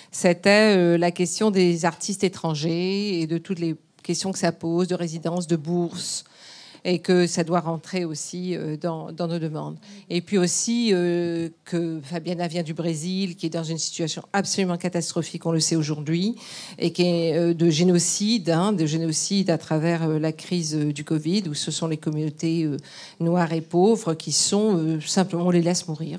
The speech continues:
on les, on les laisse mourir. On, il n'y a pas d'autre mot. Euh, et, euh, mais aussi dans tout le travail donc, qu'elle fait, euh, de, de traverser tout ça et,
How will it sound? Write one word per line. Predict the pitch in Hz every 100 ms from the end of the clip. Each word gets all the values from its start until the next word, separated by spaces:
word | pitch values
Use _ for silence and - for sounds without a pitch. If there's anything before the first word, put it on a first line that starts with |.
| -
on | 165
les, | 160 156 156
on | 165
les | 160 165
laisse | 180 180
mourir. | 156 147 - _ _ -
On, | 165 160 - - - -
il | -
n'y |
a | 180
pas | 202
d'autre | 196 196 185
mot. | 160 175 - _ 165
Euh, | 208 202 160 160 165 165 175 311 - - -
et, | 180 175 175
euh, | 170 165 165
mais | 175 185 185
aussi | 180 - 240 220
dans | 202 180
tout | - 190
le |
travail | 185 - 165 185 190
donc, | 165
qu'elle | 180 170
fait, | 165 - 185 190
euh, | 156 160
de, | 165
de | 156 160 160 _ -
traverser | - 180 190 - 190
tout | 185 160
ça | - 196 214 190
et, | 165 165